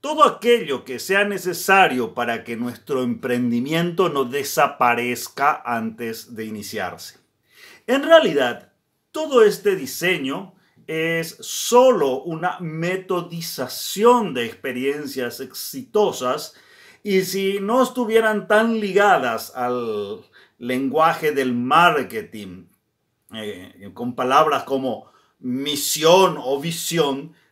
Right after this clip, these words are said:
parecerían que esas palabras son más propias del ambiente religioso, del ambiente místico. Eh, en realidad, las congregaciones y órdenes religiosas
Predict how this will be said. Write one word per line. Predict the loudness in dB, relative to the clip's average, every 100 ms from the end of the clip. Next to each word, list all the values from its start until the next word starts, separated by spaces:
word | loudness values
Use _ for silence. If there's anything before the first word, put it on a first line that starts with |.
| _
parecerían | 4 4 4 4 4 6 2 2 -4
que | -6 -2 -2
esas | 0 -2 -4
palabras | -8 0 2 6 6 4 0 -4 -2
son | -6 -6
más | -10 -4 -2 -2 -6
propias | -4 0 0 0 0 2 2 0 -12 _ -20 _
del | -8 -2 2 2 2
ambiente | 0 0 -2 0 0
religioso, | 0 -2 -4 0 2 2 2 2 2
del | 2
ambiente | 0 -2 -4 -4 -6
místico. | -6 -10 -12 -16 -16 -16 -16 _ _ _ _ _ _ _ _ -2
Eh, | 2 4 2
en | 2 4
realidad, | 6 4 2 2 4 2 0
las | -2 0 -2
congregaciones | -4 -6 -4 -4 -4 -6 -2 2 2 2 -4 -6
y | -2
órdenes | 2 2 2 -2 -6 -8
religiosas | -8 -6 -4 -6 -2 2 2 2 -2 -4 -10